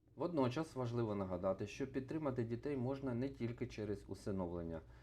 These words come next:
В Україні діє спеціальна програма наставництва, яка дає можливість дорослій людині стати справжнім другом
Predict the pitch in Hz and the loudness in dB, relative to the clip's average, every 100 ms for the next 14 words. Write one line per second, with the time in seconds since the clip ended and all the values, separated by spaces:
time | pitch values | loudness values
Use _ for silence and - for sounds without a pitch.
0 | - - 135 - 165 135 110 98 123 156 | -20 -10 -6 0 2 4 4 2 0 -2
1 | 135 - 123 123 135 135 123 113 104 117 | -2 -4 -6 0 2 4 2 0 -2 0
2 | 120 117 110 110 - 120 104 90 - 95 | 0 2 2 2 6 6 6 0 -2 0
3 | 95 92 98 98 98 92 92 120 127 135 | 0 0 -2 0 0 -2 -4 -2 -2 -4
4 | - 107 120 113 - 101 92 101 104 139 | -4 2 4 2 0 -4 -2 -2 -2 -2
5 | 151 - - - 104 - - 107 123 143 | -2 -6 -2 -2 -2 -4 6 6 6 2
6 | 147 123 107 113 131 | 0 0 2 2 0